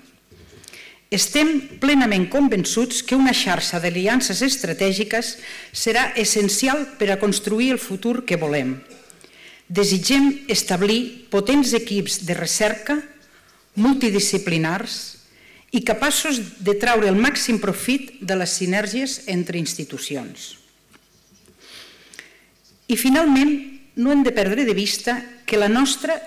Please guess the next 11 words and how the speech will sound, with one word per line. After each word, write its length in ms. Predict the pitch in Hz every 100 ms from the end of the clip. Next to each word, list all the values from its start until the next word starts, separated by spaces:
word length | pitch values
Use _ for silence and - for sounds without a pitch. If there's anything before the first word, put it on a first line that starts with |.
| -
és 160 | 226 240
una 160 | 226
tasca 400 | 240 220 - 277
social 640 | 277 - 160 - 147 127 95 - _ _ - - - - -
i 80 | 285
per 140 | 294 247
això 240 | - 247 294 - - - _
ens 200 | 202 208
hem 140 | 294 302
proposat 680 | 254 233 196 208 262 - -
mesurar 580 | 208 190 185 202 247 277